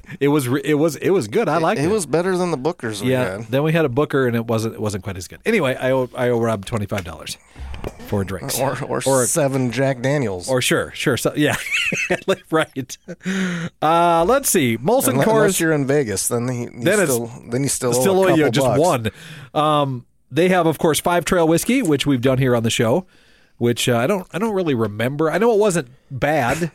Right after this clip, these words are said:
Speaker 1: <laughs> but I don't think it was like, "Oh, this is the greatest thing ever," right?
Speaker 2: No, that's another one of your interesting things more than anything. Didn't,
Speaker 1: Yeah.
Speaker 2: didn't you, weren't you down in Colorado and found it?
Speaker 1: No,
Speaker 2: Or somebody
Speaker 1: uh,
Speaker 2: bring it to
Speaker 1: yeah,
Speaker 2: you?
Speaker 1: somebody did bring it up to us. Uh, somebody that shall not be named,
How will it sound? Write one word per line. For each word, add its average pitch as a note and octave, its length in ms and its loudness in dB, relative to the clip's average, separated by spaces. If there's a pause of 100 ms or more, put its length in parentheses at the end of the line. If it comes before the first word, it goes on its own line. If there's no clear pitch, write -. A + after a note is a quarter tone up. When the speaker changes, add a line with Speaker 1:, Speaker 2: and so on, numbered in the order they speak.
(140)
Speaker 1:
<laughs> - 180 -20
but B2 100 0
I B2 40 2
don't B2+ 160 0
think B2 180 -2
it A#2+ 60 0
was A2 140 0
like, G#2+ 220 -2
"Oh, G3+ 220 2
this E3 140 -2
is E3 140 -4
the D#3 200 -2
greatest E3 320 0
thing E3+ 180 0
ever," F2 300 -4
right? B2 260 -4
Speaker 2:
No, G3 240 -2
that's G3+ 240 -4
another D#3 220 2
one C3+ 160 2
of B2 60 0
your A#2 180 0
interesting G2+ 520 -4
things F#2+ 360 -12
more G2 180 -6
than G2 120 -10
anything. G2 420 -12
Didn't, D3+ 160 0
Speaker 1:
Yeah. F3 240 4
Speaker 2:
didn't D#3+ 160 -2
you, C#3 40 -6
weren't C3+ 120 -8
you E3+ 80 -10
down C#3 180 0
in C#3 60 -6
Colorado B2+ 420 0
and A#2+ 100 -2
found A#2+ 260 -2
it? B2 80 -4
Speaker 1:
No, B3 500 2
Speaker 2:
Or D#3 180 2
somebody D3 420 2 (300)
Speaker 1:
uh, - 40 -18 (100)
Speaker 2:
bring A2 240 -6
it A2 100 -8 (120)
to F#3+ 80 -4
Speaker 1:
yeah, B3+ 120 4
Speaker 2:
you? C3+ 60 0
Speaker 1:
somebody G3 420 2
did B3 240 0
bring D#3 160 0
it B2+ 100 0
up A#2+ 160 -2
to B2+ 200 0
us. - 320 -2
Uh, A#2 180 0
somebody B2+ 380 0
that A2+ 180 0
shall B2+ 200 0
not A#2 120 -2
be A2 80 -2
named, A2+ 320 -2